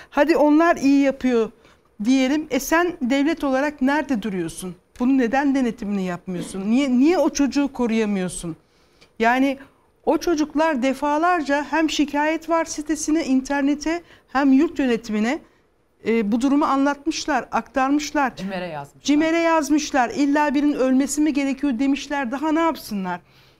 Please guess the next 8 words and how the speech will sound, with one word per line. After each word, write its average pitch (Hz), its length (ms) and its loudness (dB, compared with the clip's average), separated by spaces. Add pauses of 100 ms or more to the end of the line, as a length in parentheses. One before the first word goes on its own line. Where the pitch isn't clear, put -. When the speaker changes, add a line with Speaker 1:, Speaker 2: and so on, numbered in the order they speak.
(120)
Speaker 1:
Ve, 311 300 -2 (520)
e, 247 320 -4 (160)
ülkenin 302 580 0
dört 349 300 -4
bir 330 80 0
yanında 269 560 0 (460)
yayılan, 254 640 -2 (460)
e, 220 180 -6